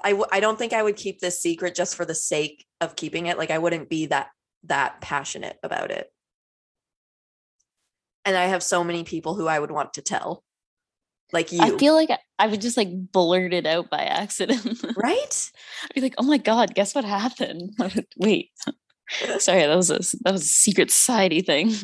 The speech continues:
Speaker 2: <laughs> Forget.
Speaker 1: <laughs> Like, whoops, guess I, like, what do you do? Then you just, then I just have to kill you if I accidentally told you, because that's the way, I guess.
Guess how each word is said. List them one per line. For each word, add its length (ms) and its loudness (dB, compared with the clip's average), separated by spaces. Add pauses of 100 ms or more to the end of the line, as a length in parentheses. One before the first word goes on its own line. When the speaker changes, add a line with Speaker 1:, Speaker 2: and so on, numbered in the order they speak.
Speaker 2:
<laughs> 200 -10
Forget. 360 0 (220)
Speaker 1:
<laughs> 180 0 (960)
Like, 240 -14
whoops, 320 -6 (100)
guess 160 -4
I, 220 -2
like, 160 -2
what 100 0
do 60 -6
you 80 -6
do? 220 0
Then 180 2
you 80 -2
just, 260 -4
then 160 -2
I 60 -2
just 220 -4
have 140 -4
to 80 -14
kill 220 -4
you 160 -2
if 120 -4
I 60 -2
accidentally 500 -6
told 240 -4
you, 120 -8
because 680 -8 (1400)
that's 260 0
the 80 2
way, 280 4
I 100 0
guess. 560 -2